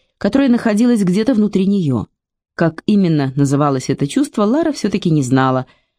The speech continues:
а потому для себя назвала просто «волшебное». На следующий день по пути домой – Лара машинально зашла в небольшой магазин тканей на Комсомольском проспекте,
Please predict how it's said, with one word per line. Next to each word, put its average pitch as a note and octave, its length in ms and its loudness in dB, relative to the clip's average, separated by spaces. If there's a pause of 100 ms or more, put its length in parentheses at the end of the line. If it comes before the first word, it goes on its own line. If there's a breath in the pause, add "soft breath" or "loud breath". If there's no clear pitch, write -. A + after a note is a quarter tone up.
(120)
а - 60 -2
потому D#4+ 340 2
для A3 120 2
себя G#3 360 0
назвала F#3+ 340 0
просто C3+ 500 -4 (100)
«волшебное». C3 720 -2 (1500)
На F3+ 160 2
следующий D3 560 -2
день C#3+ 220 0
по C3+ 100 -4
пути D3+ 260 -2
домой – D#3+ 400 0 (540 soft breath)
Лара C#4 280 2
машинально A#3+ 580 2
зашла F#3 320 -2
в G#3+ 60 -2
небольшой F3 420 0
магазин F3 480 0
тканей D3+ 420 -2
на C3+ 80 -2
Комсомольском C#3+ 640 0
проспекте, - 640 -4